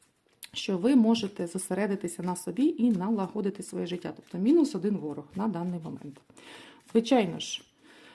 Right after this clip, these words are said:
не розслабляйтеся, але, але у вас є час передиху зараз, так що це дуже добре. Так. Це в нас був перший варіант. Чудово,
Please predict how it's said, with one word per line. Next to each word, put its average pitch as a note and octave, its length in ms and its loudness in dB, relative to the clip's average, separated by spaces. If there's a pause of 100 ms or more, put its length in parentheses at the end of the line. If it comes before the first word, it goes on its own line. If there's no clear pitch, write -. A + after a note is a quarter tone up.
(280)
не G#3+ 160 6
розслабляйтеся, F3+ 1000 -4
але, G3 400 0 (420)
але G#3 280 -2
у C4+ 60 0
вас A3+ 280 -4
є G3 100 -2
час F#3+ 300 -8
передиху E3 500 -8
зараз, D#3 320 -16
так - 200 -16
що C#4 220 -4 (160)
це - 140 -8
дуже G3 320 -8
добре. - 440 -6 (1120)
Так. - 560 -8 (1600)
Це C#4 160 2
в E4 60 4
нас A3 240 2
був G3 160 -8
перший F#3 480 -10
варіант. E3+ 580 -10 (380)
Чудово, G3 640 -8